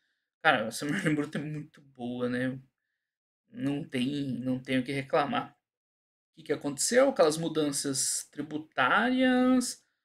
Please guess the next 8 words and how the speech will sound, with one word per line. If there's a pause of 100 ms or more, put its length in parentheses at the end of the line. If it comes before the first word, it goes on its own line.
(340)
depreciação
na
fábrica,
reversão
de
piscofins.
Você
vê,